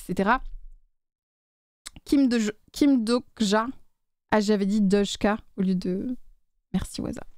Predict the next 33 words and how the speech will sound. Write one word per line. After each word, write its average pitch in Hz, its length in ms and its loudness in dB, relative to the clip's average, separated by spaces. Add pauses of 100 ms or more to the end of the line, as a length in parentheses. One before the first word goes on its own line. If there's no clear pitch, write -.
<laughs> - 220 0
Déjà, 226 480 2
ça - 160 -4
me 247 80 0
permet 233 300 0
de 233 60 -8
corriger 240 600 0 (600)
la 262 140 4
dyslexie 302 800 0
qui 330 140 2
m'habite. 262 280 2 (880)
Et, 240 220 2
hum, 247 380 4
chaque - 360 0
personnage 311 720 2
secondaire 277 960 2 (200)
a 247 300 4
un 247 140 0
background 226 680 2 (440)
a 220 340 4
vraiment 220 360 2
des 226 120 0
caractéristiques, - 1120 0 (140)
euh, 202 340 2 (160)
qui 226 220 -2
sont - 220 0
intéressantes 240 460 2
à 226 80 2
suivre. 311 260 0 (120)
Et 247 240 2 (560)
un 247 140 4
peu 381 160 0
comme 294 400 2